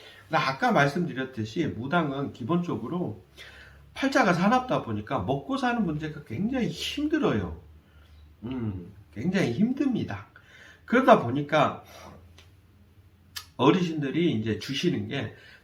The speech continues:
점사를 보게 하시는 거예요. 또 남의 수술을 맡깁니다. 굿이라고 하는 수술을.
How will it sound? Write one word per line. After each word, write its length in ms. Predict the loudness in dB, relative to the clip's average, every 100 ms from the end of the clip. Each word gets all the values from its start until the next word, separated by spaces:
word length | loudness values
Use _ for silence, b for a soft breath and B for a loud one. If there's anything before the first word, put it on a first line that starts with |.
| _
점사를 560 | -4 0 4 6 4
보게 180 | 0 -2
하시는 440 | -2 -2 -4 -4 -4
거예요. 640 | -4 -6 -12 -14 -14 -14 -16 _ b b b b _ _ _
또 360 | 6 6 6 0
남의 1080 | 6 6 8 6 4 2 -2 -6 -6 -2 -2
수술을 640 | -4 -6 -4 -2 0 0 0
맡깁니다. 720 | -4 -4 -2 0 0 -2 -6 -10
굿이라고 540 | -10 -4 0 0 0
하는 260 | -4 -4 -10
수술을. 540 | -12 -10 -8 -8 -10